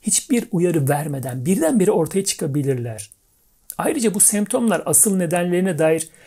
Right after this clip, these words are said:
herhangi bir ipucu da vermeyebilirler. Bu yüzden küçük gibi görünen bir olay, felaket yaratan tek bir olayın neden olabileceğine benzer ani bir çöküşe ya da kırılıma yol açabilir.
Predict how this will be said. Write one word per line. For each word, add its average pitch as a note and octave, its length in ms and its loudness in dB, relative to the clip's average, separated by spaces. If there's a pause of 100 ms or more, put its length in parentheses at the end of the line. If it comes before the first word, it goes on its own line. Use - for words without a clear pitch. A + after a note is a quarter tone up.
herhangi D#3+ 440 -4
bir E3+ 180 -4
ipucu A3 300 -6
da E4 140 -2
vermeyebilirler. C3 960 -2 (800)
Bu D3+ 120 -2
yüzden C3 460 -2
küçük - 360 -6
gibi A2 240 -6
görünen A#2 480 -8
bir B2+ 200 -10
olay, B2 340 -8 (380)
felaket D3 540 -4
yaratan E3 440 -2
tek - 320 -6
bir G#3+ 120 4
olayın F3 440 2
neden D#3+ 300 0
olabileceğine D#3 680 -2
benzer B2+ 520 0 (300)
ani C#3 420 -2
bir B2 180 -4
çöküşe C#3 600 -6 (360)
ya C#3 120 -4
da C3 140 -8
kırılıma C3 400 -8
yol B2 160 -6
açabilir. G#2+ 760 -10